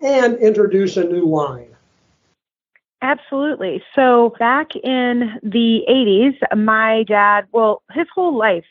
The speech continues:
Speaker 2: all he was in was footwear, and he worked for a big company. That company, um, downsized and closed the division he was working for, and he had three girls and was married, and we were all at different ages. And so as a,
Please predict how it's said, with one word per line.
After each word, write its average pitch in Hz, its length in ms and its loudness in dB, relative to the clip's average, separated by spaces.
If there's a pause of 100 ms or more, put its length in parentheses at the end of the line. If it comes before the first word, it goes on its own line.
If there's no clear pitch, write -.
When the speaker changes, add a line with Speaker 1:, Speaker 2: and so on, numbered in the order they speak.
(120)
Speaker 2:
all 202 160 0
he 220 140 0
was 202 220 -2
in 196 220 0
was 190 160 0 (100)
footwear, 170 460 -4 (400)
and 226 240 0
he 247 140 0
worked 240 340 0
for 233 120 2
a 214 40 0
big 214 180 0
company. 190 540 -6 (240)
That 240 160 -2
company, 262 560 0 (340)
um, 220 260 0
downsized 214 720 -2 (140)
and 208 160 -10
closed 240 380 0
the 226 80 -4
division 208 380 -2
he 202 60 -4
was 190 180 -6
working 190 320 -2
for, 160 380 0
and 190 200 -4
he 233 220 -2
had 208 420 0 (440)
three 285 180 0
girls 226 460 2 (140)
and 196 320 -6
was 202 220 -4
married, 208 500 -6 (340)
and 208 460 -6
we 220 180 -2
were 214 140 0
all 240 220 2
at 240 100 -2
different 233 260 -4
ages. 208 380 -2
And 196 220 -10
so 190 220 4
as 190 300 0
a, 185 240 2